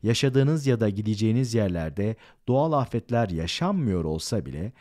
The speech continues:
hazırlıklı olmanız ve bir planınızın olması oldukça korkutucu olabilecek bu durumlarda güvende kalmanızı sağlayabilir. Bunlar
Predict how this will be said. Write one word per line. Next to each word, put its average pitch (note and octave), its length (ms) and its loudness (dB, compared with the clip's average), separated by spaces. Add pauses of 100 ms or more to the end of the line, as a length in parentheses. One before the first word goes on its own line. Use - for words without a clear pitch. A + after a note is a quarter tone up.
(100)
hazırlıklı A#2 560 0
olmanız F#2 500 -4
ve F#2+ 260 0
bir A2 180 0
planınızın F#2+ 760 -2
olması A2+ 640 -4 (360)
oldukça B2+ 600 2
korkutucu A#2+ 680 -2
olabilecek G#2+ 640 0
bu C3+ 80 -2
durumlarda A2 680 0 (280)
güvende G2 420 2
kalmanızı D2+ 680 -6
sağlayabilir. E2+ 960 -6 (540)
Bunlar E3 400 4